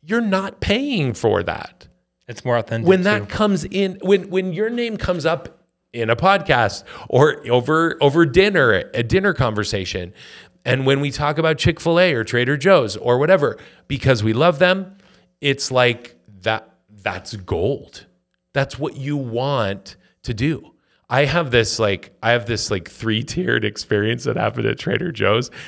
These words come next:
Speaker 1: that, like, punctuates this amazingly well. This idea of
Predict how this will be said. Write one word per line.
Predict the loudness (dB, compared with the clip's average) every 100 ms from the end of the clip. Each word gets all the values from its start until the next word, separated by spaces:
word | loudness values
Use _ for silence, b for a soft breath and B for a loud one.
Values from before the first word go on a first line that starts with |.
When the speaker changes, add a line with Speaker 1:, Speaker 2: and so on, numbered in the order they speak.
| B
Speaker 1:
that, | 0 0 -4 -4
like, | -2 -2 -6 -14
punctuates | -4 -4 -2 -2 -2 -4 -6
this | -6 -6 -8 -10 _ _ _ _
amazingly | -8 -4 -4 -4 -6 -8 -8 -2
well. | 0 0 -2 -14 b b b b -2
This | 0 2
idea | -2 -4 -6 -4 -4
of | -4 -4 -4 -6 -12